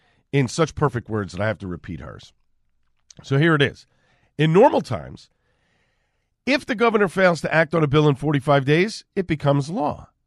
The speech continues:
If the House the bill was passed in last is on official break, both houses are, the forty-five day clock star-,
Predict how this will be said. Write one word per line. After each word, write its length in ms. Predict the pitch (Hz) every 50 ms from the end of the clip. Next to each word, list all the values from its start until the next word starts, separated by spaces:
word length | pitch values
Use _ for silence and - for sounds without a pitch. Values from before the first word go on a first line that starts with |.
| _ _ _ _ _ _ _
If 200 | 165 185 208 -
the 180 | - 160 156 147
House 340 | 143 156 175 202 226 -
the 120 | - 170 151
bill 240 | 113 139 156 170 170
was 160 | 151 139 -
passed 400 | - 147 165 180 190 185 - -
in 140 | 147 143 135
last 440 | 127 127 139 151 160 175 170 -
is 140 | 160 143 123
on 120 | 151 135 131
official 360 | 120 - 139 123 - - 117
break, 360 | 113 156 202 196 170 139 -
both 180 | - 101 92 82
houses 400 | 87 82 85 - - 131 - -
are, 260 | 82 69 71 - 170 _ _ _ _ _ _ _ _ _ _ _ _ _ _ _ _
the 100 | - 131
forty-five 500 | - - 175 180 190 175 - 165 160 147
day 140 | 127 135 131
clock 300 | - - 135 127 127 -
star-, 380 | - - - 233 226 160 98